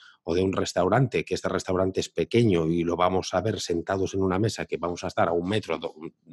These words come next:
metro y medio, dos metros, sí que realmente es importante aquí el tamaño del sensor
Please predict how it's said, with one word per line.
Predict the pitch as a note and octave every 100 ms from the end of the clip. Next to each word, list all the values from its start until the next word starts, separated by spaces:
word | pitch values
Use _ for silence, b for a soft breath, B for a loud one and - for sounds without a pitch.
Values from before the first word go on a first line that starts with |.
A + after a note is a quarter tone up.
| -
metro | F#2 F2+ F2+
y |
medio, | G#2+ G2+ E2+
dos | G2+ G2 G#2+
metros, | B2+ C3 D#3+ B3+ - B B B B
sí | - - D#3
que | D#3+ C#3+
realmente | A#2+ A2 G#2+ G2+ G2 D3 D#3+ B B
es | - F2+ -
importante | F#2 F2 F#2 F2+ F2+ F2 A2
aquí | G2 -
el | F#2 G#2
tamaño | F#2+ F2+ F#2 F#2+
del | F#2+
sensor | - A#2+ B2+ C3